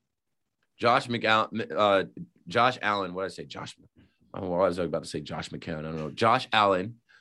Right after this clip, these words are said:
who is a great quarterback, not just a good quarterback.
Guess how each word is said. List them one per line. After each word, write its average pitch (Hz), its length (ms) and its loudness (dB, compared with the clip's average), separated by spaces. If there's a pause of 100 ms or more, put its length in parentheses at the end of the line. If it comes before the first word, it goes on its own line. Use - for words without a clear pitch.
(180)
who 135 100 4
is 123 100 4
a 139 60 4
great 110 340 2
quarterback, 95 460 0
not 92 140 -4
just - 160 -16
a - 40 -14
good 82 200 -8
quarterback. 82 540 -2